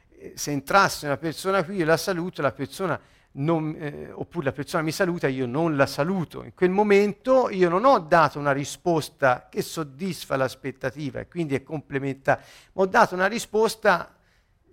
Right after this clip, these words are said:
inaspettata, che in qualche modo scombina i piani della normale,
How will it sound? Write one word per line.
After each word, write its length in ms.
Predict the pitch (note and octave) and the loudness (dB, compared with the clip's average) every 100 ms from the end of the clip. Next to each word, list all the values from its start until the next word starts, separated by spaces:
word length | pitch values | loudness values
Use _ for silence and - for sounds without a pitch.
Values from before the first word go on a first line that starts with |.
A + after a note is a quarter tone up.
| - - _ | -20 -20 _
inaspettata, 1160 | F3 G3 - - F3 - B3 C#3+ G2+ - - _ | 4 4 2 0 0 2 2 2 0 -10 -18 _
che 120 | F3 | -2
in 40 | |
qualche 220 | F3+ F3+ | 0 0
modo 300 | A3+ C4 G#3 | 4 4 4
scombina 640 | D#3+ - A3 G3+ D#3+ D#3+ E3+ | 0 -2 -2 -2 -4 -2 0
i 80 | G3+ | 0
piani 460 | F3 D3+ F#3 F3 B2 | 0 2 2 0 -4
della 160 | B2+ | -4
normale, 840 | C3 D#3+ D3 C3+ C#3 F3 D#3 - | -4 -4 -4 0 2 2 0 -4